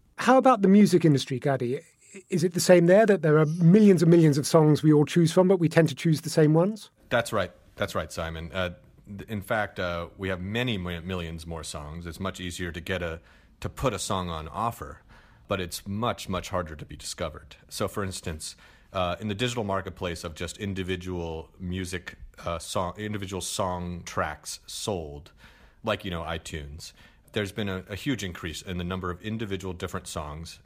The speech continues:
Speaker 2: that are sold each year. Uh, in two thousand seven, there were almost four million songs.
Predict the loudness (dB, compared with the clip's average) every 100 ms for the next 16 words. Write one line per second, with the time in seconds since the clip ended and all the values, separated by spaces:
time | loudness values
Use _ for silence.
0 | -10 -6 -6 -4 -4 -4 -10 -12 -12 -8
1 | -6 -6 -8 -16 -20 -20 _ -6 -4 -4
2 | -8 -8 -4 -4 -4 -6 -6 -4 -8 -8
3 | -8 -8 -8 -10 -10 -6 -6 -6 -6 -8
4 | -6 -6 -6 -10 -18